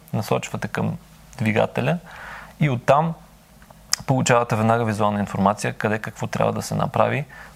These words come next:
Посочвате, виваме, сваляме този капак, ремонтираме еди какво си. Това са неща, които може да свърши,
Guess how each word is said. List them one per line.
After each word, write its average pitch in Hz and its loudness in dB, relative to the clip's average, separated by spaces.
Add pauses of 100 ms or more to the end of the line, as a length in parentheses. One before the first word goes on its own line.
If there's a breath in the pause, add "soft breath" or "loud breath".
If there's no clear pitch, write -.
(160 loud breath)
Посочвате, 120 -4 (260)
виваме, 110 0 (160)
сваляме 117 0
този 110 -4
капак, - -2
ремонтираме 104 -2
еди 107 -6
какво - -10
си. - -12
Това 117 0
са - -4
неща, 117 0
които 120 -4
може 113 -2
да 104 -6
свърши, - -6